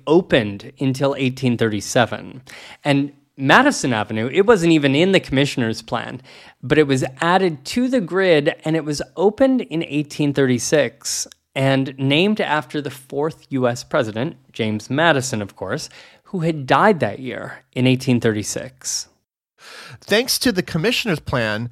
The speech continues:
Speaker 2: the house was now in the middle of Fifth Avenue, right?
Speaker 1: Yeah.
Speaker 2: <laughs> It couldn't just stay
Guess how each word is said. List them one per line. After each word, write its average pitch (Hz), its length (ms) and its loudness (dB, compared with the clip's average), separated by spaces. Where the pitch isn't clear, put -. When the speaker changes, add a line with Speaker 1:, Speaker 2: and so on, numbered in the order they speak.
Speaker 2:
the 135 240 -2
house 262 440 0
was - 180 0
now 180 280 2
in 208 180 6
the 214 80 2
middle 190 460 2
of 147 80 0
Fifth 180 260 -2
Avenue, 156 400 0
right? 139 260 0
Speaker 1:
Yeah. 175 180 -2
Speaker 2:
<laughs> - 40 -8
It 170 120 -4
couldn't 277 200 -2
just - 360 -2
stay 147 800 2